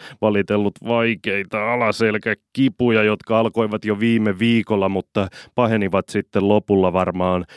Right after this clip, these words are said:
kylmän sään tai kaverin muuton takia?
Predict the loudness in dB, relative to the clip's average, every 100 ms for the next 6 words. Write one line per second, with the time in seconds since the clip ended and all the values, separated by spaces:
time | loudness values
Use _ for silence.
0 | -10 0 2 2 -2 -2 -2 0 -2 -4
1 | -4 -2 -2 0 0 2 4 4 2 -2
2 | -4 -6 -6 -6 -4 -4